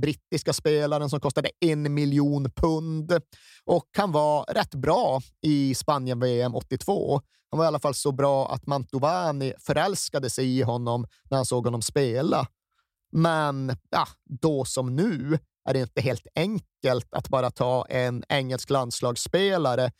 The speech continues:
och lyfta ut honom ur den engelska ligan och tycka det är klart att han ska komma till en, vid den tiden, rätt okänd och oetablerad italiensk provinsklubb. Så Mantovani hade ju en del jobb att göra, men han nosade upp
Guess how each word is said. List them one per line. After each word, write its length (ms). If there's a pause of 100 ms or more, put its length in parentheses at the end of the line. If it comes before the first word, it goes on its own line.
(140)
och 80
lyfta 440
ut 380
honom 240
ur 100
den 120
engelska 400
ligan 600 (240)
och 100
tycka 240
det 60
är 40
klart 300
att 100
han 80
ska 140
komma 300
till 200
en, 160 (140)
vid 180
den 220
tiden, 280
rätt 220
okänd 720
och 140
oetablerad 1040 (280)
italiensk 480
provinsklubb. 840 (480)
Så 140
Mantovani 480
hade 260
ju 60
en 100
del 220
jobb 420
att 160
göra, 600 (320)
men 420
han 360 (340)
nosade 500
upp 180